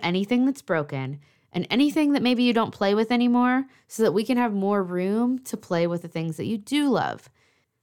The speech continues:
The first couple of times we did this, that pile of things that we got rid of were just maybe broken things or things we lost parts of. And the room was still very full. And I have wanted to get to this place where there's more space.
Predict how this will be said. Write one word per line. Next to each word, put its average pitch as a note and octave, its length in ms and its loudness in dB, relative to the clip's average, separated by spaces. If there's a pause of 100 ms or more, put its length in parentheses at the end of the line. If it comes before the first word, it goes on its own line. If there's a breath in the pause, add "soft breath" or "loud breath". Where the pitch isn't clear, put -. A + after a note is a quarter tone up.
(240)
The G3+ 80 -6
first C4 300 0
couple C4 200 2
of B3+ 80 2
times A#3 240 0
we A3+ 80 0
did F#3 220 0
this, G3+ 300 0
that F#3+ 220 0
pile G3 340 0
of F#3+ 100 -2
things F#3+ 240 -2
that F#3+ 100 -2
we E3+ 120 -2
got E3+ 220 0
rid E3 120 0
of F3+ 200 0
were F3+ 100 0
just E3 260 -2
maybe D#3+ 200 -2
broken D#3 420 -2
things D3+ 420 -4
or C3+ 100 -4
things F3 300 -2
we E3 100 -2
lost D#3+ 320 0
parts D#3 280 -6
of. D3+ 340 -4 (420 soft breath)
And F3+ 460 -2 (400)
the F3+ 140 0
room F#3 200 2
was A#3+ 160 0
still A#3+ 380 0 (560)
very D#3+ 380 0
full. F3 500 0
And E3 100 -6
I D#3 100 0
have E3 140 -4
wanted F3 440 -2
to F3+ 80 -6
get E3+ 180 -4
to D#3+ 100 -12
this D#3 160 -8
place D#3 460 -4
where D3 320 -4
there's D3 300 -8
more C#3+ 160 -8
space. A#3 560 -6